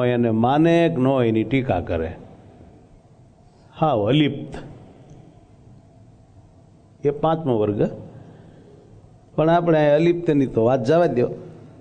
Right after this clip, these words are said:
પણ આ ચાર પ્રકારના જે અમે માણસ કીધા એમાં ત્રીજા નંબરનો માણસ શ્રેષ્ઠ ગણાય. સમજાણું?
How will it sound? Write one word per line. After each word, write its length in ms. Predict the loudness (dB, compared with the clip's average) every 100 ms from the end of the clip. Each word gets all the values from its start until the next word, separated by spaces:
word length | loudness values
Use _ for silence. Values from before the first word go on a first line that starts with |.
| -20 -20 -20 -20 -20 -16
પણ 180 | -2 0
આ 180 | 0 0
ચાર 240 | 0 2 0
પ્રકારના 500 | -2 0 0 2 2
જે 120 | 0
અમે 220 | 0 0 0
માણસ 360 | 0 0 -2 -2
કીધા 440 | -2 0 -2 -2 -8 -14 -20 -20 -20 -20 -20 -20 -20 _ _ -20 -20 -20 -20 -20 -20 -20 -6
એમાં 420 | 0 2 0 -4 -10 -18 -20 -20 -20 -20 -20 -20
ત્રીજા 400 | 0 2 4 4
નંબરનો 480 | 4 4 2 2 0 -2
માણસ 380 | -2 0 -2 -4
શ્રેષ્ઠ 400 | -2 0 0 -2 -4
ગણાય. 380 | 0 -2 -2 -8 -18 -20 -20 -20 -20 -20 -20 -20 -20 -20 _ -20 -20 -20 -20 -20 -20 -20 _ -20 -20 _ -20 -20 -20 _ -10
સમજાણું? 520 | -2 2 4 2